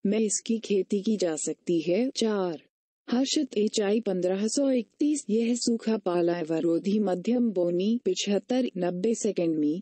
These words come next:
ऊंचाई शरबती किस्म है। इसके दाने सुडौल, चमकदार,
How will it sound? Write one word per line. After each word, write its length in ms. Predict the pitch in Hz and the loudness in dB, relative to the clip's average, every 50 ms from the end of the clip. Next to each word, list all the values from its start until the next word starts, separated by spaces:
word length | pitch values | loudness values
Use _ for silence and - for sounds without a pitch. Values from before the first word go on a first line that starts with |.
| - 247 | -2 0
ऊंचाई 500 | 233 208 190 - 190 170 170 180 220 254 - | 0 0 0 0 0 0 0 0 0 0 -2
शरबती 600 | - - 240 226 208 208 262 277 - - 277 277 | -2 0 0 0 0 0 0 0 0 0 -2 0
किस्म 380 | 254 - 254 220 - - 202 175 | 0 0 -2 0 0 0 -2 -2
है। 260 | 156 165 151 147 135 - - | -2 -2 -4 -4 -4 -4 -2
इसके 320 | 226 208 - - - 277 269 | -2 -2 -2 0 0 0 0
दाने 380 | 214 196 185 190 190 180 170 156 | 2 0 0 0 0 0 -2 -2
सुडौल, 500 | 139 - 147 147 139 160 151 151 165 196 - _ - | -2 -2 -2 0 0 0 0 2 0 0 -2 _ -4
चमकदार, 720 | - 202 190 190 190 185 - - 175 165 156 147 147 | -2 0 0 2 0 -2 -2 -2 -2 -2 -2 -4 -8